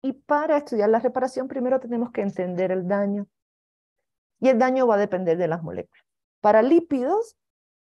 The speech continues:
el daño es esencialmente la pérdida de un hidrógeno alílico. Ese es su daño fundamental. Por tanto, su reparación tendrá que ser que alguien les reponga ese hidrógeno que perdió. En caso de los residuos de aminoácidos presentes en prote-, en proteínas,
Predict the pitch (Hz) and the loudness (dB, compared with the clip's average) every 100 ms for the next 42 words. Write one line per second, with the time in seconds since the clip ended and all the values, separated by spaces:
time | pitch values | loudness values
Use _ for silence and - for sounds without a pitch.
0 | _ - 202 214 233 254 220 214 214 196 | _ -4 2 2 2 0 -2 -4 -2 -4
1 | 190 208 180 165 196 202 185 170 170 185 | -4 -4 -2 0 0 0 0 0 -2 -2
2 | 165 180 185 160 180 220 262 - - _ | -2 -2 -4 -6 -4 -4 -6 -12 -20 _
3 | - 175 - 160 151 147 165 160 160 160 | -10 -8 -8 -10 -8 -8 -6 -8 -8 -10
4 | 156 175 202 302 - _ _ _ _ _ | -8 -8 -6 -6 -6 _ _ _ _ _
5 | 202 202 226 262 - 233 202 190 190 277 | -2 2 2 2 2 2 2 2 0 0
6 | 254 330 494 - 190 170 190 202 - 185 | -2 -4 -6 -4 0 0 -2 -4 -2 -2
7 | 226 _ _ 196 185 214 202 165 165 180 | -2 _ _ 2 4 4 2 0 -2 -2
8 | 180 151 156 156 147 147 147 143 - - | -4 -6 -6 -6 -6 -6 -8 -10 -10 -10
9 | - - _ _ _ _ _ _ _ _ | -12 -14 _ _ _ _ _ _ _ _
10 | _ - 214 220 240 311 285 254 185 214 | _ -4 -2 2 2 2 2 2 0 -4
11 | 240 240 240 214 170 175 185 226 - 190 | -2 -2 0 -2 -6 -6 -4 -4 -4 -2
12 | 196 196 - 156 175 170 170 170 170 170 | -2 -4 -12 -6 -6 -4 -6 -8 -8 -8
13 | 190 190 - 165 165 175 269 311 269 294 | -8 -6 -6 -6 -4 0 2 2 0 -2